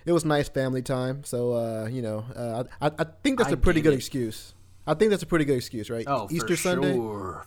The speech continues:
Speaker 1: Easter
Speaker 2: For
Speaker 1: Sunday?
Speaker 2: sure.
Speaker 1: If I was like, "I have to go beat my dick,"
Speaker 2: I'm
Speaker 1: like,
Speaker 2: not mad
Speaker 1: that's
Speaker 2: at
Speaker 1: not
Speaker 2: you,
Speaker 1: a good
Speaker 2: buddy.
Speaker 1: one. Yeah, exactly. That wouldn't be a good
Speaker 2: I'm not
Speaker 1: one if,
Speaker 2: mad
Speaker 1: like,
Speaker 2: at you.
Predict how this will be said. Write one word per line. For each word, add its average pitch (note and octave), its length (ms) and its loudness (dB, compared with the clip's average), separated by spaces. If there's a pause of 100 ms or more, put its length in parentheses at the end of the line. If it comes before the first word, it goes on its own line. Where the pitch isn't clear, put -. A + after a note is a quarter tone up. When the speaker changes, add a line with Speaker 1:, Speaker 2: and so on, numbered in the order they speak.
(160)
Speaker 1:
Easter D#3+ 220 2
Speaker 2:
For D#3 60 -2
Speaker 1:
Sunday? F3+ 380 2
Speaker 2:
sure. A2 1120 -4 (200)
Speaker 1:
If D#3 100 4
I D#3+ 100 8
was D#3 140 6
like, C3 180 0
"I C#3 80 -6
have D3 140 -4
to C3+ 80 -10
go B2 140 -6
beat B2+ 200 -4
my A2+ 60 -10
dick," B2+ 240 -4
Speaker 2:
I'm C#3+ 120 0
Speaker 1:
like, D#3+ 40 -4
Speaker 2:
not A#2+ 200 0
mad A2+ 140 0
Speaker 1:
that's G3+ 140 6
Speaker 2:
at G3 60 -2
Speaker 1:
not E3+ 160 6
Speaker 2:
you, - 20 2
Speaker 1:
a B2+ 40 -2
good B2 80 -4 (100)
Speaker 2:
buddy. C3+ 40 -2
Speaker 1:
one. A2 220 -4 (280)
Yeah, B2+ 120 -2
exactly. A#2 540 -4 (400)
That D3 120 6
wouldn't D#3+ 160 4
be C3+ 80 0
a A#2+ 60 0
good A#2 100 -2
Speaker 2:
I'm C3 80 0
not B2+ 80 2
Speaker 1:
one A2+ 100 0
if, - 20 -4
Speaker 2:
mad G#2+ 160 -4
Speaker 1:
like, G2 100 -4
Speaker 2:
at - 140 -16
you. G2 200 -14